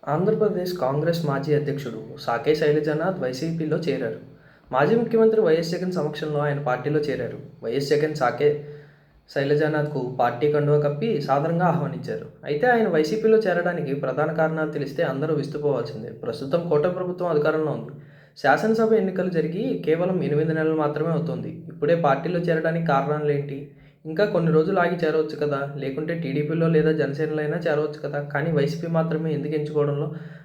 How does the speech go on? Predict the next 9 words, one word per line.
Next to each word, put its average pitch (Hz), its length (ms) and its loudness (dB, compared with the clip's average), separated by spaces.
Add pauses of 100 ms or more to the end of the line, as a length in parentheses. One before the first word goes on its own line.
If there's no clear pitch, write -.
ఆయనకు 165 280 0
ప్రత్యేక 160 320 0
కారణం 151 300 2
ఉందని 151 200 -2
చెబుతున్నారు. 123 560 -4 (600)
సాకే 135 280 0
శైలజానాథ్ 175 920 0
మాజీ 127 260 -2
మంత్రిగా 160 460 0